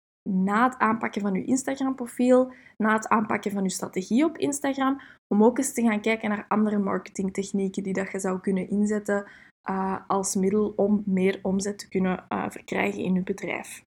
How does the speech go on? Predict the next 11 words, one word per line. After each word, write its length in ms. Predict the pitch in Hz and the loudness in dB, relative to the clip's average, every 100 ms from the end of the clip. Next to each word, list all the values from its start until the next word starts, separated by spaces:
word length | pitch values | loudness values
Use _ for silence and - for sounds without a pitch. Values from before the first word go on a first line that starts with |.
| _ _ _ _ _ _ _ _ - | _ _ _ _ _ _ _ _ -8
Dus 160 | 254 240 | -2 4
dat 120 | 247 | 6
wil, 360 | 269 269 - 247 | 4 2 -4 0
dat 100 | 240 | 2
wil 100 | 269 | 2
ik 120 | 262 | 0
als 140 | 240 | 0
laatste 540 | 214 214 220 - 208 208 | 2 2 0 0 0 0
nog 220 | 208 196 | -2 -2
wel 320 | 208 202 202 _ _ | 0 0 -2 _ _
toevoegen. 760 | - 247 262 269 269 269 269 302 | 0 4 4 4 2 4 2 0